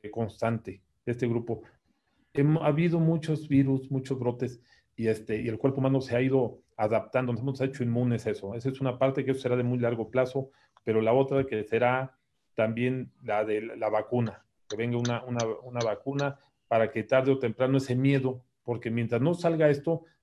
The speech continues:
pues vamos a tener con ese, con ese miedo,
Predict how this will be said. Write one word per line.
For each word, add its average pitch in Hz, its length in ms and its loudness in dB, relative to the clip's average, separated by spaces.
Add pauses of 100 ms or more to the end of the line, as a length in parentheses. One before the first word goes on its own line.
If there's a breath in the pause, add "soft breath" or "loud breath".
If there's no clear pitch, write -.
pues 110 160 -6
vamos 131 300 2
a 117 100 -2
tener 123 260 -2
con 123 200 -2
ese, 120 320 -8
con 113 180 -6
ese 127 220 -4
miedo, 123 420 -2